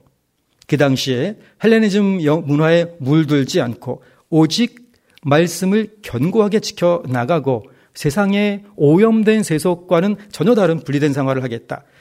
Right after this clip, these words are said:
이렇게 출발을 하게 되었었는데 이제 와서는 오히려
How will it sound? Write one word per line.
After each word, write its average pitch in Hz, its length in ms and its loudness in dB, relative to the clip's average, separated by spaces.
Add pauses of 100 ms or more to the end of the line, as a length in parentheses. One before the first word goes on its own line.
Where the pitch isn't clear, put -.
(120)
이렇게 151 640 0 (180)
출발을 143 1000 0 (220)
하게 180 480 -4
되었었는데 123 720 -2 (1400)
이제 143 240 2
와서는 120 560 -4 (460)
오히려 170 560 -2